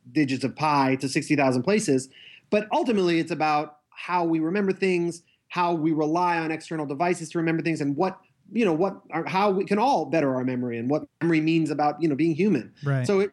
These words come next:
Speaker 1: it's something that resonates, I think, and relates to everyone. And, and magic, it's similar in the, in that it's not just about card tricks. You know, there are these kooky guys, and it's the societies and the Magic Olympics and all this weird,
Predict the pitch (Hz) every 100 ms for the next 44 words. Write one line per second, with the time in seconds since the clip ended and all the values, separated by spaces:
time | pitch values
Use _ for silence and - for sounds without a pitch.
0 | - 190 240 202 170 190 170 165 147 -
1 | 147 151 143 143 139 220 165 143 147 165
2 | 180 254 240 190 - _ _ _ _ 180
3 | 180 - - 285 226 185 175 165 160 175
4 | 175 165 156 _ - - - 160 - 208
5 | 196 208 180 156 139 - 247 - 143 -
6 | 143 135 131 131 120 - 143 131 123 170
7 | 160 139 127 113 - 120 135 127 160 160
8 | 151 139 131 139 - 180 151 131 131 127
9 | 117 127 143 135 131